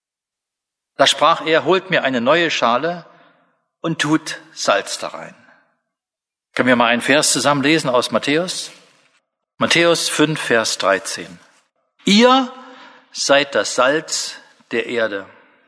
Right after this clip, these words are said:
Wenn aber das Salz kraftlos geworden ist, womit soll es gesalzen werden? Es taugt zu nichts mehr, als hinausgeworfen und von den Menschen zertreten zu werden.“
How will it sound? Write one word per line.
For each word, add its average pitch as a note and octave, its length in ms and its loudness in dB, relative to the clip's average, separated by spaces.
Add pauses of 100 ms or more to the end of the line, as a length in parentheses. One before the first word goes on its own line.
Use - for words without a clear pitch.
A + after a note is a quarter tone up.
(720)
Wenn C3+ 160 0
aber C3+ 140 4
das B2 180 2
Salz F3+ 480 0
kraftlos - 580 -6
geworden G2 460 -6
ist, - 340 -12
womit C3+ 320 -2
soll A#2 200 0
es - 160 -8
gesalzen G2+ 560 -2
werden? F#2+ 280 -12
Es - 140 -6
taugt D3 300 0
zu A2+ 100 -6
nichts - 400 -6
mehr, A#2+ 240 0
als A2 160 -2
hinausgeworfen A2+ 920 -2
und A2+ 160 -12
von G#2 120 -8
den G2 140 -8
Menschen A2 440 -4
zertreten - 520 -4
zu - 180 -12
werden.“ - 320 -14